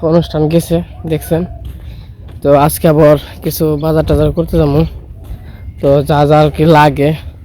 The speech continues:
কাঁচা বাজার। আর হইলো সামনে তো পূজা এসে পড়ছে, আর বেশি দিন দেরি নাই। তো কালকে জন্মদিন গেছে,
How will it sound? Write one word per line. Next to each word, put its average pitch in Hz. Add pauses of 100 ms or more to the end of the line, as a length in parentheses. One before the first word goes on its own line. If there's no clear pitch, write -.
কাঁচা 151
বাজার। 139 (680)
আর 143
হইলো 156 (120)
সামনে 151
তো 156 (100)
পূজা 160
এসে 156
পড়ছে, 151 (760)
আর 151
বেশি 156
দিন 165
দেরি 170
নাই। 151 (960)
তো 139
কালকে 151
জন্মদিন 156
গেছে, 143